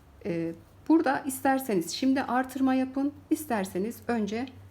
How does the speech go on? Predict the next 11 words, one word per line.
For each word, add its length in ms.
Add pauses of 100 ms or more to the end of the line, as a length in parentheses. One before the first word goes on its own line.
(600)
bu 300
ilmek 440
atlatma 480 (160)
uy-, 320
işlemini 400
uyguladıktan 580
sonra 300
artırma 400
yapın. 360 (560)
Şimdi 400
burada 440